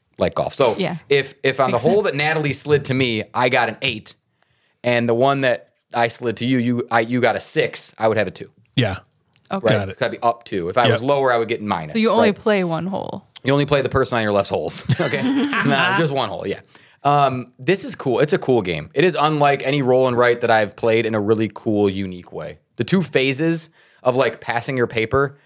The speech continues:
Speaker 1: and then, like, looking at that hole and being like, "Oh, fuck. Like, how do I make this easier? How do I,
Speaker 3: Yeah.
Speaker 1: like," you always, there's, like, rules where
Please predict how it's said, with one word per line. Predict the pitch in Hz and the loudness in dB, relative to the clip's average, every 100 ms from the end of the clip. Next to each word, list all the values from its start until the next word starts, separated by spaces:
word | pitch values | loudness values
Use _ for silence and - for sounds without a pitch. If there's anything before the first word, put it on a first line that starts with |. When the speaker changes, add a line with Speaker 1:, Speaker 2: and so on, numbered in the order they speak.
| _ _ - | _ _ -2
Speaker 1:
and | 123 120 | 0 0
then, | 135 | 0
like, | 135 117 | 0 0
looking | 113 127 147 | 0 0 2
at | 143 139 | 2 2
that | 113 | 0
hole | 120 | 0
and | 123 | 0
being | 104 | -2
like, | - | -2
"Oh, | 92 - - | -4 -4 -8
fuck. | - - - _ | -8 -10 -18 _
Like, | 113 107 | -2 0
how | 143 | 0
do | 165 | 2
I | 170 | 2
make | 139 135 | 0 -2
this | 135 117 | -2 -6
easier? | 117 107 92 85 | -6 -14 -14 -8
How | 113 | 0
do | 123 | 2
I, | 113 | 4
Speaker 3:
Yeah. | 107 | 2
Speaker 1:
like," | 107 - - - | 0 -6 -14 -4
you | 185 | 2
always, | 208 226 | 2 2
there's, | 190 185 | 2 2
like, | 214 131 | 2 2
rules | 131 135 117 | 2 2 2
where | 123 107 | 2 0